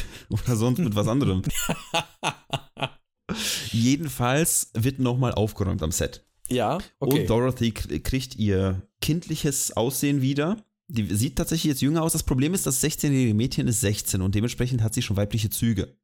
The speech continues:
Speaker 2: Das dreizehnjährige Mädchen ist sechzehn.
Speaker 1: Äh, das dreizehn, nee, das sechzehnjährige, doch, also das, die Schauspielerin ist sechzehn, sie soll aber wie dreizehn aussehen, ist aber leider sechzehn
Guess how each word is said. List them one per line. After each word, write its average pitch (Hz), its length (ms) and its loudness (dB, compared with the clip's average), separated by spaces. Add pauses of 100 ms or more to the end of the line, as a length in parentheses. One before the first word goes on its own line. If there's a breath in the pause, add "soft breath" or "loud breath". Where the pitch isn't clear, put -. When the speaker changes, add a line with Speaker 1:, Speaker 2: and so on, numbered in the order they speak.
(200)
Speaker 2:
Das 113 140 -2
dreizehnjährige 117 540 0
Mädchen 98 280 -2
ist 95 100 0
sechzehn. 95 460 -4 (420)
Speaker 1:
Äh, 120 220 4
das 107 160 0
dreizehn, 117 400 0 (160)
nee, 110 140 2
das 95 360 -2
sechzehnjährige, 131 840 2
doch, 127 160 0
also 101 180 2
das, - 340 -4 (400)
die 107 200 2
Schauspielerin 113 640 2
ist 92 160 0
sechzehn, 151 360 0
sie 113 100 2
soll 104 180 2
aber 107 120 4
wie 101 80 2
dreizehn 101 360 2
aussehen, 117 360 2
ist 117 160 0
aber - 140 0
leider 90 220 2
sechzehn 104 480 0